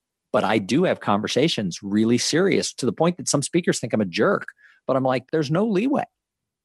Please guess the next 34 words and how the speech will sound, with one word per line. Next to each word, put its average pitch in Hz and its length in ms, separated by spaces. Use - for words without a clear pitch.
And 117 480
I'll 156 180
walk 156 280
on 151 140
stage, 151 440
you 156 80
know, 135 80
I'll 160 80
give 139 160
them 92 80
two 110 160
or 92 60
three 147 180
minutes, 98 300
but 107 120
I'll 180 140
walk, 135 260
I'll - 160
start 156 300
walking 127 320
on 123 140
stage 160 320
and 123 80
they'll 113 80
be 117 100
like, 104 160
"Oh, 139 260
Tom's 131 280
coming 131 180
out 139 80
and 123 80
giving 123 220
the 120 60
hook." 170 260